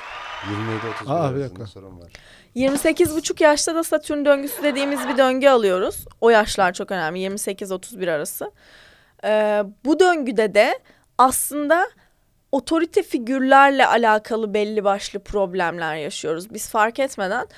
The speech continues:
Speaker 3: hayatımızda otorite gördüğümüz, işte atıyorum zekasından etkilenip fikrini almak istediğim bir insan benim için bir noktada zekasal bir otorite oluşturuyor ya.
Speaker 2: Hı hı.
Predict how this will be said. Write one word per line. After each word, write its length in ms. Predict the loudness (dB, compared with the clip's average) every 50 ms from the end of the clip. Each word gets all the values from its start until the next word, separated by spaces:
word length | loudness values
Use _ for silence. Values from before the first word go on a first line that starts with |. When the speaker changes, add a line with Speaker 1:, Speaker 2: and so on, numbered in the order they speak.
| -20 _ _
Speaker 3:
hayatımızda 760 | 2 4 6 6 6 6 2 0 -6 -6 -2 2 2 2 4
otorite 460 | 2 0 -2 -2 -4 -2 0 -2 -2
gördüğümüz, 680 | 2 4 4 4 4 4 2 -6 -8 -8 -10 -12 -12
işte 260 | -10 -10 -8 -4 -4 -4
atıyorum 400 | -4 -4 -4 -2 -2 -2 -4 -6 -12 -16 -20 -20 _ _ _ -2
zekasından 840 | 2 2 2 4 4 4 4 4 2 -2 -2 0 0 0 0 -2 -6 _ _ _
etkilenip 680 | -2 -2 -2 -2 -4 -2 -2 -2 -2 -2 -6 -8 -20 -14
fikrini 380 | -10 -10 -8 -6 -4 -2 2 4
almak 320 | 4 4 4 2 -2 -2
istediğim 440 | -4 -4 -2 -2 -2 -2 -2 -4 -4
bir 100 | -4 -2
insan 420 | -2 -2 -2 -2 -2 -2 -2 0 0
benim 200 | 0 0 -2 -2
için 260 | -4 -4 -4 -4 -4
bir 80 | -4
noktada 360 | -2 -4 -4 -2 -4 -4 -2 -2
zekasal 600 | 0 -2 -2 -2 -4 -6 -4 -4 -2 -2 0 0
bir 100 | 2 0
otorite 400 | 0 0 2 0 -2 0 -2 -4
oluşturuyor 540 | -4 -4 -6 -10 -10 -8 -4 -2 0 0
ya. 200 | 2 2 0 2
Speaker 2:
Hı 60 | 2 2
hı. 280 | 2 4 2 2 0